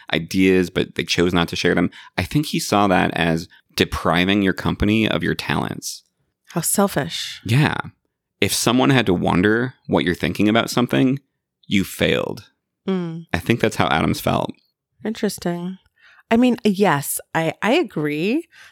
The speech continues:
Speaker 2: but it's, you gotta give people a little bit of leniency that when,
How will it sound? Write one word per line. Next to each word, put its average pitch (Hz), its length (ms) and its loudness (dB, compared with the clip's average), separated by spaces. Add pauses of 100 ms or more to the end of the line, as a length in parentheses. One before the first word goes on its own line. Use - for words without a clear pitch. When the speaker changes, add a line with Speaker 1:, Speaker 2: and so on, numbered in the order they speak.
(140)
Speaker 2:
but 214 120 4
it's, - 400 0
you 208 160 2
gotta 226 300 4
give 196 300 0
people 170 760 2
a 180 100 0
little 196 460 2
bit 151 160 0
of 139 180 -6
leniency 156 760 -4
that 135 420 -2 (520)
when, 170 400 2